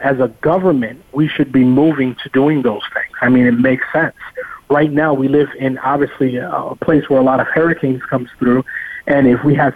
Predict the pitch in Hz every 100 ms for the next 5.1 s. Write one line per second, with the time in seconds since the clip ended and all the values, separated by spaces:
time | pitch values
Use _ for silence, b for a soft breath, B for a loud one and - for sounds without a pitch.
0 | - 160 160 160 147 135 127 131 131 147
1 | 147 143 127 - _ _ _ _ - -
2 | - 180 190 - 139 123 - - 131 -
3 | - 123 120 - _ - 170 208 165 -
4 | - 127 113 113 127 B B B - 139
5 | 127